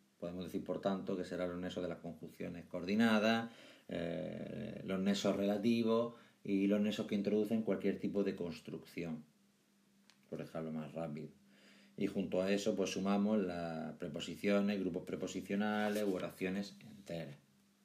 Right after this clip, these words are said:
El segundo grupo está formado por los conectores metadiscursivos,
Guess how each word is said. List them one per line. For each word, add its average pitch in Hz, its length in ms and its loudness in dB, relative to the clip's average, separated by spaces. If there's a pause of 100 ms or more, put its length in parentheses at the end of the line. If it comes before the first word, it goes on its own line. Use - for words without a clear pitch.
(1300)
El 135 80 8
segundo 147 320 12
grupo 160 200 10
está 151 140 8
formado 147 340 8
por 127 120 8
los 107 100 6
conectores 127 420 6
metadiscursivos, 107 920 4